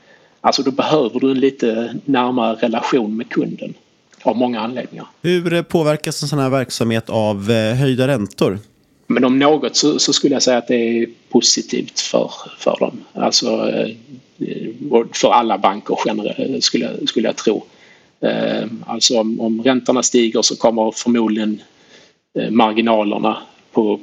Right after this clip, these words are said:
Speaker 1: på, eh, utlån att, att stiga också. Så det är, det, det är en, en liten hedge på det viset, eller vad man ska kalla det. Någonting som också är väldigt spännande med Oma, tycker jag, det är att, alltså, de har, de senaste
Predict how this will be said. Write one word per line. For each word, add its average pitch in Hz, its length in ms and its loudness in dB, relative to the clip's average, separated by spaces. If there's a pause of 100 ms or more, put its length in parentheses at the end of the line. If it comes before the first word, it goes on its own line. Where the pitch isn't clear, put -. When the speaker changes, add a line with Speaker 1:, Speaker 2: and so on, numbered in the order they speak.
Speaker 1:
på, 104 320 -2
eh, 110 280 -6
utlån 110 480 -2
att, - 360 -10
att - 140 -4
stiga 110 400 0
också. - 380 -2 (680)
Så - 140 -8
det 120 120 -4
är, 107 180 -4 (280)
det, - 120 -6
det 156 140 -2
är 127 140 2
en, 143 180 2
en 147 100 2
liten 139 280 2
hedge - 460 2
på 120 60 -2
det 113 120 2
viset, - 640 -2
eller - 160 -6
vad - 100 -8
man 131 100 -10
ska - 180 -8
kalla - 280 -8
det. - 320 -16
Någonting 139 280 2
som 143 140 2
också 139 180 2
är 127 40 2
väldigt 139 460 0 (520)
spännande 120 480 2
med 113 120 2
Oma, 117 220 2
tycker 123 200 2
jag, 117 100 4
det 120 40 2
är 120 40 4
att, - 200 -6 (440)
alltså, - 160 2
de 127 100 4
har, 139 140 2
de 139 160 2
senaste 139 520 2